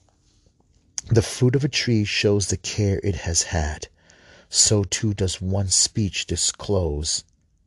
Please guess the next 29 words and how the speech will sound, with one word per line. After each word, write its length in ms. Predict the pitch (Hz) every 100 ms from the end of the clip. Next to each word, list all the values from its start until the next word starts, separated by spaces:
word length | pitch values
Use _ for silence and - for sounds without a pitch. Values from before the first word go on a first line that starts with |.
| _ _ _ _ _ _ -
the 120 | 101
bent 360 | - 101 87 -
of 100 | 82
one's 280 | 82 76
mind. 340 | 90 85 76 69 - - - - -
Okay, 260 | 110 95
remember, 420 | 85 98 107 120 127
like, 180 | 117
in 100 | 131
the 60 | 117
first 360 | - 120 110 -
Psalm, 480 | 104 107 107 107 110
"Blessed 300 | 98 - 113
is 120 | 110
a 40 |
man 440 | 107 101 104 104 104 - - - _
who, 360 | - 101 92 90
um, 480 | - 92 87 82 78 - _ _ _
who 160 | - 95 92
walks 340 | 98 92 -
in 60 | 98
the 60 |
Lord, 380 | 90 92 95 95
you 100 | -
know, 120 | 87
who's, 340 | 80 87 82 -
you 60 | 92
know, 180 | 82 -
who, 340 | 80 85 78